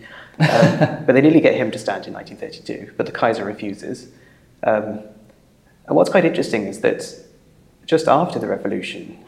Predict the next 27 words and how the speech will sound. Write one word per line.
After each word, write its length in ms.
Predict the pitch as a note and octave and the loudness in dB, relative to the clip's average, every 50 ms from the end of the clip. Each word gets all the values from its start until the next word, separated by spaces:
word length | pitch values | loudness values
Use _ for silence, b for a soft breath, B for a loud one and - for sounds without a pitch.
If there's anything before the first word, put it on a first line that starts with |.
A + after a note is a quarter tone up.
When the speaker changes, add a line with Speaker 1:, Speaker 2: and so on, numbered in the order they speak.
| - _ - | -20 _ -6
Speaker 1:
um, 380 | C3 A2+ A2 G#2+ G#2+ G2+ - - - - - _ _ _ _ _ _ _ _ _ _ _ _ _ _ _ _ | -4 -4 -4 -4 -6 -10 -12 -14 -18 -20 -20 _ _ _ _ _ _ _ _ _ _ _ _ _ _ _ _
the 100 | C#3+ B2 | -2 0
revolutionaries, 800 | C3 C#3 C3+ C3 B2 A#2+ B2 - A#2 A#2 A2+ A2 G#2 - - - - - - _ _ _ _ _ _ _ _ _ _ _ _ | 2 2 4 2 2 2 0 -2 -4 -4 -4 -6 -6 -10 -12 -16 -20 -20 -20 _ _ _ _ _ _ _ _ _ _ _ _
or 60 | A#2+ A2+ G#2+ G#2 | -12 -10 -10 -10
the, 180 | G2+ - - | -10 -12 -16
the, 280 | - - - A2 G2+ F#2+ | -14 -10 -8 -8 -8 -8
the, 300 | A2 G#2+ - C3+ A#2+ - | -10 -12 -16 -18 -16 -14
sort 160 | - - A#2 | -12 -12 -10
of 40 | - | -8
the 60 | - | -8
new 220 | A2+ A2 A2+ A2+ A2 | -6 -4 -4 -4 -4
National 380 | A2 G#2+ G#2+ - - - G2+ G#2 | -4 -6 -8 -8 -8 -8 -8 -8
Assembly, 420 | G#2+ - A2+ A2+ A2+ - - - | -8 -8 -8 -8 -8 -8 -8 -8
which 180 | - - - - | -8 -10 -8 -8
gets 160 | - - - - | -10 -10 -8 -10
gathered 360 | - - - G#2+ G#2 - - - _ _ _ _ _ _ _ - | -10 -10 -10 -12 -16 -18 -20 -20 _ _ _ _ _ _ _ -12
in, 160 | - G#2+ G#2 G#2 | -10 -10 -10 -10
in 180 | - A2+ G#2+ G#2+ | -12 -12 -10 -10
nineteen 260 | G#2+ G#2 G#2 - G#2+ | -12 -12 -12 -12 -12
nineteen, 460 | G#2 G2+ G#2 - A#2 A2+ - - B B B B B B B B - | -12 -12 -10 -12 -12 -12 -12 -14 B B B B B B B B 4
they, 240 | C3+ C#3+ D3+ D#3 | 4 6 6 4
they 180 | - - D#3 D#3 | 4 6 6 6
envisaged 480 | D3+ D3+ C3 D3+ D#3+ - C3+ A2 - - | 6 6 4 4 4 4 2 2 0 -2
that 100 | B2+ - | -4 -4
this 180 | - A2+ A2+ - | -4 -4 -4 -6
might 320 | G#2+ A2 A#2 - C#3 - | -4 -2 -2 -2 -2 -4
happen. 520 | - A#2+ B2 - - F#3 F#3+ F#3 - - | -4 -6 -6 -4 -6 -6 -6 -8 -10 -14